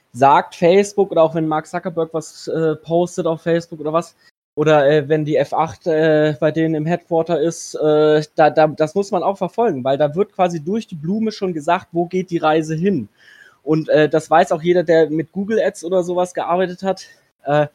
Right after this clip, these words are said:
die Sachen verändern sich so rasend schnell.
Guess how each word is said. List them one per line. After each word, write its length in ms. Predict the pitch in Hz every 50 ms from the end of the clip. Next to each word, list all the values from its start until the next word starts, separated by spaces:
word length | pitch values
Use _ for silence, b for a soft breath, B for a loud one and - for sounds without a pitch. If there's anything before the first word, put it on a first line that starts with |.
| B B B B B B B -
die 80 | 139
Sachen 340 | 123 139 151 160 180 190 165
verändern 460 | - 165 - 147 156 165 170 165 151
sich 200 | 143 165 156 - -
so 380 | 131 123 147 165 180 202 214
rasend 580 | 180 147 135 139 151 165 180 185 180 180 165 -
schnell. 580 | - - 156 147 160 160 147 147 165 190 233